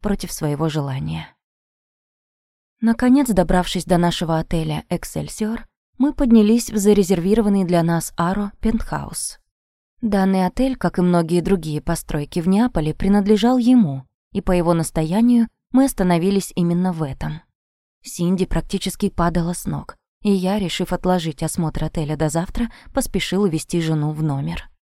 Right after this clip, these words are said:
Добравшись до лифта, мы поднялись в наш номер, выполненный в стиле Бель Эпок. Отметив вполне стильный дизайн, я отыскал спальню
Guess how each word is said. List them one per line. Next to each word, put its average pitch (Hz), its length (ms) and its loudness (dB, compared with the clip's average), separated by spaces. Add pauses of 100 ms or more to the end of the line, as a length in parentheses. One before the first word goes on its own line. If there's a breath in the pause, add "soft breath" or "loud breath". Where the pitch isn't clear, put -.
(380)
Добравшись 160 540 -2
до 156 120 0
лифта, 165 460 -4
мы 240 180 2
поднялись 190 560 0
в 170 60 -4
наш 185 240 0
номер, 151 340 -4
выполненный 185 560 0
в - 60 -10
стиле 170 340 -2
Бель 151 400 -4
Эпок. - 560 -10 (1200)
Отметив 240 540 0
вполне 180 420 0
стильный 170 460 -2
дизайн, 156 560 -2
я 233 260 0
отыскал 226 420 -2
спальню 151 580 -6